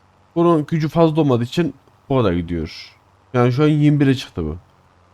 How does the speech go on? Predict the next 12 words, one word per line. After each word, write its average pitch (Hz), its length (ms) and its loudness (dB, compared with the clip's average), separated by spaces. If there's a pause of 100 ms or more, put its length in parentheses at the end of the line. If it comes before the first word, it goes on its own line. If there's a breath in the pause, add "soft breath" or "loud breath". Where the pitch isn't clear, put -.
(1000)
Daha 196 240 8
hızlanıyor 185 360 4
mu? 190 220 -2 (160)
Tabii 170 180 0
ki - 80 -16
de 98 60 -2
hızlanıyor. 95 360 -2
Sadece 190 520 2
burada 170 220 0
geçerli 190 420 -2
değil. 208 280 -6 (1300)
Çoğu 208 400 4